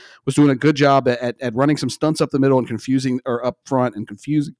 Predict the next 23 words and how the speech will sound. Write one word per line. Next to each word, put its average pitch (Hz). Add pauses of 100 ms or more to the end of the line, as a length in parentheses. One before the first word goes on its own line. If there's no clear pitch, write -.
(400)
this 147
L 147
S 135
U 143
offensive 131
line. 135 (420)
Uh, 131
and 147
they 156
really 156
were 147
doing 147
a 143
great 131
job 131
of 117
stopping 123
the 120
run. 110
They 110
were 104
putting 131
an, 127